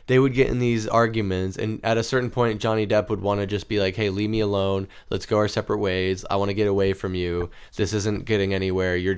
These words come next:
we're just bitching back and forth." And she would not let him. She would break down doors. She would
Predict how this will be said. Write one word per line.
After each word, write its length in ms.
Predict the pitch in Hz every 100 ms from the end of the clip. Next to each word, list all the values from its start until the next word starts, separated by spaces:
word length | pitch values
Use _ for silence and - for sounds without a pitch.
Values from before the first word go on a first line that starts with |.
| -
we're 120 | 107
just 180 | 98 98
bitching 320 | 107 101 101
back 220 | 98 92
and 100 | 98
forth." 380 | - 92 90 87 - - -
And 160 | 120 110
she 200 | - 123
would 180 | 123
not 340 | 104 101 101 -
let 220 | 101 101
him. 260 | 95 82 92
She 160 | -
would 220 | 107 104
break 260 | 98 104 101
down 280 | 110 104 101
doors. 500 | 92 90 90 90 92
She 240 | - 104
would 380 | 98 98 95 95